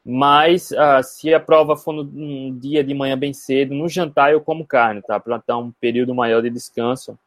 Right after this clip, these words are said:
mas é pessoal também. Tem um relato aqui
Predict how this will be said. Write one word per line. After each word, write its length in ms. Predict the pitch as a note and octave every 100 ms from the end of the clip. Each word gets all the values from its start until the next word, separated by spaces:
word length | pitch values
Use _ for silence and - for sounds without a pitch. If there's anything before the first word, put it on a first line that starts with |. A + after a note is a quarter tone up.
| _
mas 220 | - C3
é 60 | D3
pessoal 420 | - D3+ D#3 C#3+
também. 380 | C#3 C3 A#2 A2+ - _ _ _ -
Tem 100 | C#3+
um 120 | E3
relato 440 | E3+ D#3 C#3+ D3
aqui 540 | C#3 - - D#3+ D#3+